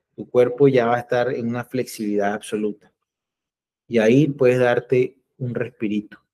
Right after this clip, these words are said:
si tienes una obesidad mórbida. Ya si llegaste a tu peso ideal,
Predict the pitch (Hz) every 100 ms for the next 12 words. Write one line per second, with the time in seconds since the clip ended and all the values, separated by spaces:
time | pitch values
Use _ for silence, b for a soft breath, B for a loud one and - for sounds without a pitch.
0 | _ _ _ _ - 101 110 113 123 127
1 | 120 - 101 92 107 110 98 92 - _
2 | _ _ _ _ _ _ _ _ - 131
3 | - 175 147 135 139 160 147 147 139 -
4 | 151 139 113 127 139